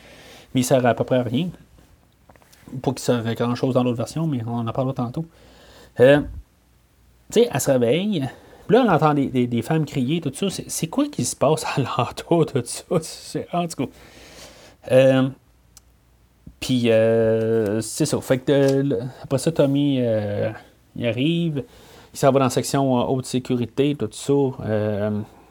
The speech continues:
puis là, il y a une fille là-dedans, dans le fond, qu'elle, elle a été poignardée. Est-ce qu'elle a été poignardée?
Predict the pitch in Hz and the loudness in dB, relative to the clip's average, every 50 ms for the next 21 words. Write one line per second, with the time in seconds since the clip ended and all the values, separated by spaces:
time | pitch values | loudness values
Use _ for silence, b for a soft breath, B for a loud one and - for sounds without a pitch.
0 | b b b b _ _ _ _ _ _ _ 175 208 220 160 127 143 151 160 165 | b b b b _ _ _ _ _ _ _ 2 2 2 2 2 0 2 4 4
1 | 160 - - 240 233 202 156 127 131 - - 147 170 160 143 - - 175 165 - | 2 2 2 0 2 2 0 0 0 -2 -2 0 0 0 0 0 0 -2 0 0
2 | 147 127 104 - 139 156 185 180 160 151 143 135 127 156 151 147 151 143 139 139 | 0 -2 0 0 0 0 2 2 2 2 2 2 2 0 0 2 0 0 2 2
3 | 127 120 123 160 180 175 B B B B B B B B B B B B - - | 0 0 0 -2 -4 -4 B B B B B B B B B B B B -12 -10
4 | - - - 131 127 107 107 - - 143 - 143 127 123 113 104 104 - - | -8 -6 -4 -4 -2 -4 -2 -2 -4 0 2 2 2 2 2 0 -2 -4 -6